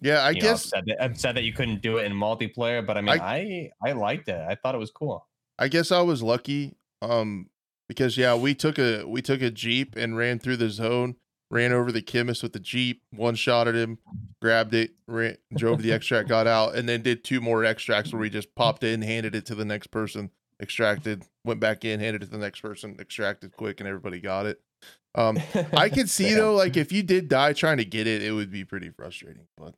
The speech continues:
Speaker 2: Yeah, I mean, dude, the, I,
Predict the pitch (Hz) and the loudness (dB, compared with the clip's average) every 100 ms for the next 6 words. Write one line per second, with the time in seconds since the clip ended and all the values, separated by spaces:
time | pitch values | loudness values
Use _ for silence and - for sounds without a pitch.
0 | _ _ _ _ _ _ _ _ _ _ | _ _ _ _ _ _ _ _ _ _
1 | _ _ - 139 131 127 120 113 110 117 | _ _ -6 -2 0 0 0 0 0 0
2 | 113 107 117 107 107 110 107 104 113 | -2 -2 -2 -2 0 0 0 -2 -2